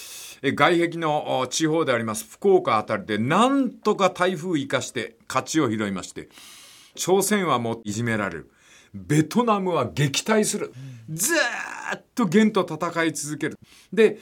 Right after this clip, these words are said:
Speaker 1: このベトナムは、あー、中南という独特の言語ですけども、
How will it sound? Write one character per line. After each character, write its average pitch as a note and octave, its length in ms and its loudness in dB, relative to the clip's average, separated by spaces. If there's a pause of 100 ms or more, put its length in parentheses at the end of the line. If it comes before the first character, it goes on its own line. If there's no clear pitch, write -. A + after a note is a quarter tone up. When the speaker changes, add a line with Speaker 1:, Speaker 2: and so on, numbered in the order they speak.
(160)
Speaker 1:
こ F#3 140 -4
の F3+ 180 0
ベ D#3+ 200 0
ト G3+ 180 2
ナ G#3 160 6
ム F#3+ 240 2
は、 F#3 320 2
あ A2+ 440 -2
ー、 - 40 -20
中 C4+ 280 2
南 D3 280 0
と G#2+ 140 -2
い G#2 60 0
う G2+ 120 -4
独 A#2+ 380 -4
特 G3 400 0
の A3 220 4
言 D#3+ 200 0
語 B2 140 0
で G2+ 160 -6
す - 120 -8
け G2+ 140 -4
ど G#2 80 -8
も、 C3+ 240 -6